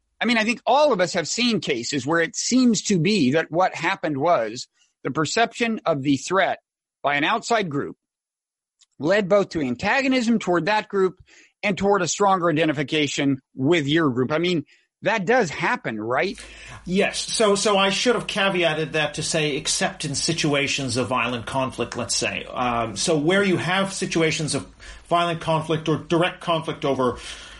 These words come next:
Speaker 2: but typically it's gotta be violent, over resources, then yes, attachment to your own group does entail hating an out group. But, but what in normal times,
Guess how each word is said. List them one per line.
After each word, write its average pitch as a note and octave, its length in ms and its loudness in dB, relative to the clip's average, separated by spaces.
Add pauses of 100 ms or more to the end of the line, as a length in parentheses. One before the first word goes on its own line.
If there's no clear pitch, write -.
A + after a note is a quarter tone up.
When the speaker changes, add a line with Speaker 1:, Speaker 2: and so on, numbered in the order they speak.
(380)
Speaker 2:
but - 240 -6
typically C4 420 -2
it's - 120 -4
gotta C#3+ 180 -2
be B2+ 100 -2
violent, A2+ 380 -2
over B2 180 0
resources, B2 600 0
then D3+ 340 0
yes, B2 640 -4
attachment F3 520 -4
to D#3 60 -2
your C#3+ 140 2
own C#3 120 0
group C3+ 200 -2
does C#3 260 0
entail B2 440 -4
hating A#2 340 -2
an G#2+ 60 -4
out G2+ 160 -6
group. - 340 -12
But, E3 200 -4
but F3 220 -2
what F#3+ 300 0 (120)
in F#3 180 0
normal G3+ 340 4
times, E3 600 0